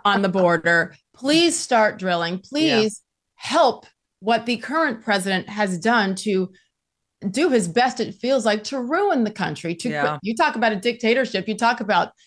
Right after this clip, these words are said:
Speaker 1: you know, s-, communism and socialism and
Speaker 2: Yeah.
Speaker 1: just the border alone and just what we're seeing in New York City and,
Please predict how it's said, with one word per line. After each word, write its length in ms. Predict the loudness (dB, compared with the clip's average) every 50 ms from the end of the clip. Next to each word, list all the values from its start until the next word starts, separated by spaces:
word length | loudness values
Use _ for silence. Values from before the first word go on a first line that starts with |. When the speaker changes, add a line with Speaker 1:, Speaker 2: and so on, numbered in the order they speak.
| _ _ -2
Speaker 1:
you 80 | 0
know, 260 | 2 2 0 -2 -4 -8
s-, 260 | -12 -14 -14 -14 -10 _ 2
communism 520 | 4 4 4 4 4 2 2 2 0 -2
and 140 | -4 -4 -4
socialism 580 | -2 0 0 0 0 0 0 0 0 0 -2
and 220 | -2 -2 -2 -4 0
Speaker 2:
Yeah. 60 | 2
Speaker 1:
just 180 | 2 2 2 0
the 80 | -2
border 240 | 0 0 0 0 0
alone 260 | 0 2 2 2 2
and 80 | 2 0
just 120 | 0 0
what 100 | -2 -2
we're 80 | -2 -4
seeing 220 | -4 -2 0 0
in 80 | 2 2
New 80 | 2
York 180 | 0 0 -2 -4
City 420 | -8 -6 -4 -2 0 0 0 0
and, 240 | 0 0 -2 -4 -6